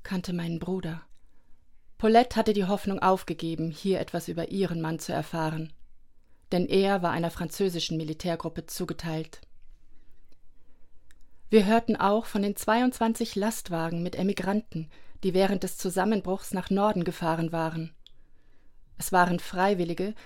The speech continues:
die der englischen Armee als Hilfstruppen angegliedert waren.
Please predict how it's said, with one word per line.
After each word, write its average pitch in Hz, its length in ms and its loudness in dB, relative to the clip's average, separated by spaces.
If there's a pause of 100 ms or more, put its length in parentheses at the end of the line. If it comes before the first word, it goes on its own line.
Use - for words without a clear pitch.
(180)
die 208 40 2
der 202 160 4
englischen 233 420 6
Armee 208 380 4
als 185 220 -2
Hilfstruppen 185 640 -2
angegliedert 160 640 -2
waren. 160 400 -4